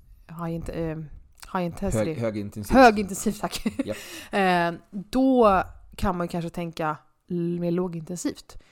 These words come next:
Speaker 1: Så här, vad händer om jag går u-, istället för att gå och springa ett valv, kan jag, kan jag jogga lite lätt? Kan jag gå in, kan jag boka ett yogapass som är lugnare?
Speaker 2: Ja.
Speaker 1: Eh, då typ yin-yoga. Kan jag boka, kan jag göra någonting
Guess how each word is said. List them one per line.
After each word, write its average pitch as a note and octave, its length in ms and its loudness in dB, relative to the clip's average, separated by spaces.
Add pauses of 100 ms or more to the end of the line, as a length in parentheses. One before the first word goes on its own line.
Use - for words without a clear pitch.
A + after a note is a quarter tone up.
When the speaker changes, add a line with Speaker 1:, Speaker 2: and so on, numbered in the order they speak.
(420)
Speaker 1:
Så - 100 -2
här, E3+ 80 2
vad E3+ 100 2
händer F3 180 0
om F3 80 -6
jag F3 100 -6
går F3+ 180 0
u-, E3+ 80 0
istället F#3+ 340 0
för A3+ 80 2
att G3+ 40 0
gå F#3+ 40 4
och F3 60 2
springa E3 200 0
ett D#3 100 -6
valv, F#3 360 4
kan F#3 140 -6
jag, F3 120 -6
kan F#3 120 -4
jag F3 120 -2
jogga F#3+ 360 0
lite B3 280 -4
lätt? - 340 -8
Kan F3+ 240 0
jag F3 140 2
gå F#3 140 0
in, F3+ 120 -4
kan G3 220 -4
jag F3+ 100 -2
boka G3 200 2
ett E3+ 140 0
yogapass F#3+ 840 0
som G#3 140 2
är F3 60 4
lugnare? G#3 800 2 (420)
Speaker 2:
Ja. D#3+ 80 2
Speaker 1:
Eh, D#3 440 4
då F3 160 0
typ E3+ 120 -6
yin-yoga. G3 680 0 (200)
Kan G3+ 280 6
jag G3+ 120 2
boka, G3 440 -4
kan A3+ 200 -2
jag G3+ 140 0
göra G3+ 280 4
någonting F#3 500 -2